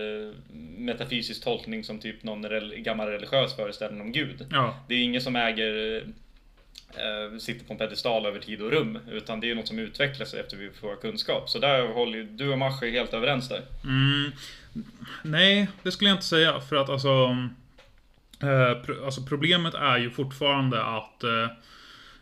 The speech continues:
Speaker 2: eh, Mach positionerar ett samhä-, ett, eller inte ett samhälle, en, en existens, en
Speaker 1: Mm.
Speaker 2: värld utan subjektivitet. Han tror på tingen i sig själva.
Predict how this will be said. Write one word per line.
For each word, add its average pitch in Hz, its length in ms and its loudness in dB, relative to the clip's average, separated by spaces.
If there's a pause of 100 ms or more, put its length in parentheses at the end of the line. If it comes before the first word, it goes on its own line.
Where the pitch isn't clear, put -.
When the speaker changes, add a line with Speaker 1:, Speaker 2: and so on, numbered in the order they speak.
(140)
Speaker 2:
eh, 117 240 6 (600)
Mach 143 320 4 (300)
positionerar 135 800 4
ett 127 160 -2
samhä-, 135 420 4 (100)
ett, 131 180 0
eller 127 220 0
inte 131 140 0
ett 131 80 -8
samhälle, 110 300 0
en, 135 280 0 (840)
en 143 140 -2
existens, 139 1300 -2
en 139 100 0
Speaker 1:
Mm. 131 140 4
Speaker 2:
värld 143 400 10
utan 135 560 0
subjektivitet. 131 1200 -2 (340)
Han 143 200 4
tror 156 420 6
på 120 120 0
tingen 113 480 2
i 98 100 -10
sig 113 160 -4
själva. 127 520 2